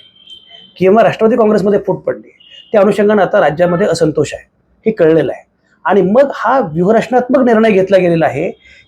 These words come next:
की हे केंद्राने केलं नाही, यात राष्ट्रीय स्तरावरचे नेते नव्हते, हे राज्यातल्याच लोकांनी केलं, असं आता भाजपचे नेते जाहीरपणे सांगतात. आणि मध्यंतरी पियुष गोयल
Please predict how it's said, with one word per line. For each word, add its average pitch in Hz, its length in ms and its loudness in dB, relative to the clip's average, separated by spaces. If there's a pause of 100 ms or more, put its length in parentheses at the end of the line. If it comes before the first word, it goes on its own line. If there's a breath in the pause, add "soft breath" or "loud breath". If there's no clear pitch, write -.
की - 80 -2
हे 262 220 2
केंद्राने 233 440 2
केलं 247 220 2
नाही, 180 280 0 (560)
यात 208 140 -2
राष्ट्रीय 233 340 0
स्तरावरचे 226 440 2
नेते 214 220 2
नव्हते, 185 640 0
हे 226 60 2
राज्यातल्याच 226 460 2
लोकांनी 285 340 4
केलं, 180 340 2 (320 loud breath)
असं 185 180 -2
आता 240 180 0
भाजपचे 208 540 0
नेते 226 240 2
जाहीरपणे 196 400 2
सांगतात. - 600 -10 (680)
आणि 175 140 4
मध्यंतरी 185 300 2
पियुष 202 280 0
गोयल 175 360 2